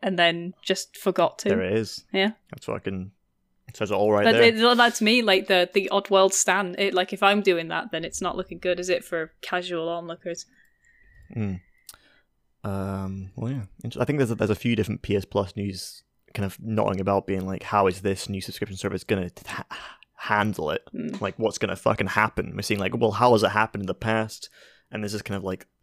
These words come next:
Speaker 2: anticipation of, like, "What's fucking, is this gonna go terribly? Is this gonna go terrifically?"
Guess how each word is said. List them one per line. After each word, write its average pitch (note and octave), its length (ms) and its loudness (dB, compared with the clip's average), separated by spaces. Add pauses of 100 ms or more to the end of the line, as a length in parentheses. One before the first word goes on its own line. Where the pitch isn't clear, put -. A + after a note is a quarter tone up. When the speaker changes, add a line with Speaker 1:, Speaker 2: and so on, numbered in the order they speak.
(120)
Speaker 2:
anticipation - 640 -4
of, E2+ 100 -14
like, F2+ 180 -12
"What's - 280 -10
fucking, G#2+ 600 -12
is G#2+ 80 -8
this A2+ 60 -10
gonna A2+ 140 -2
go A2 140 2
terribly? C3+ 580 4
Is C3 60 -2
this A#2 80 -4
gonna G#2+ 160 -4
go G2 240 -4 (320)
terrifically?" A#2+ 640 2